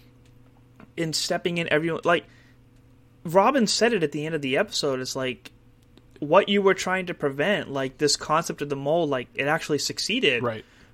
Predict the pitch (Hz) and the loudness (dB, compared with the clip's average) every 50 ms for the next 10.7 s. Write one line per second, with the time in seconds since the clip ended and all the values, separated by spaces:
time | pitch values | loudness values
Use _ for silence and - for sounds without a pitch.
0 | _ - - - 139 143 143 135 131 131 131 - _ _ _ _ _ - 127 147 | _ -4 2 4 4 6 6 4 2 0 -4 -12 _ _ _ _ _ 0 4 6
1 | 170 208 214 202 202 196 185 - - 170 170 165 170 - - 147 156 160 165 160 | 8 8 8 6 4 0 0 -2 -2 -4 -4 -4 -4 -6 -4 -2 -2 0 0 -2
2 | 147 - - 151 151 - - - - - 160 156 156 151 151 151 147 147 147 143 | -6 -2 -2 -2 -2 -2 -6 -16 -8 -6 -4 -2 0 0 0 0 0 0 -2 -4
3 | - _ _ _ _ _ _ _ _ _ _ _ _ _ _ _ _ _ _ _ | -6 _ _ _ _ _ _ _ _ _ _ _ _ _ _ _ _ _ _ _
4 | _ _ _ _ _ _ _ - 208 226 208 - - 143 131 131 - _ _ _ | _ _ _ _ _ _ _ -6 -2 -2 -2 -4 -4 -10 -10 -12 -12 _ _ _
5 | _ _ _ _ _ _ _ _ _ _ - - - - - - - 123 120 117 | _ _ _ _ _ _ _ _ _ _ -20 -16 -16 -12 -12 -12 -12 -10 -8 -8
6 | 113 - - - - _ _ _ - _ _ _ _ - - 160 165 175 226 277 | -10 -10 -14 -20 -20 _ _ _ -20 _ _ _ _ -8 -2 -2 2 4 6 4
7 | 330 339 311 - - - 240 220 - - - - - 170 143 143 131 120 123 120 | 6 4 0 -2 2 2 2 2 2 0 -4 -4 -4 -4 -2 -2 -4 -2 0 0
8 | 123 127 131 135 - 139 135 135 135 131 113 - - 147 147 143 147 151 147 143 | 0 2 0 -2 -2 0 0 0 -2 -2 -6 -6 0 4 4 4 4 2 0 2
9 | 139 131 131 - - 135 131 139 139 139 135 131 - 131 - 135 131 123 - - | 0 -2 -2 -4 -4 0 0 0 0 0 -2 -6 -10 -8 -6 -6 -8 -8 -6 -10
10 | 131 127 131 135 131 127 117 117 120 117 - 120 135 | -8 -6 -4 -4 -4 -4 -6 -8 -10 -10 -10 -10 -12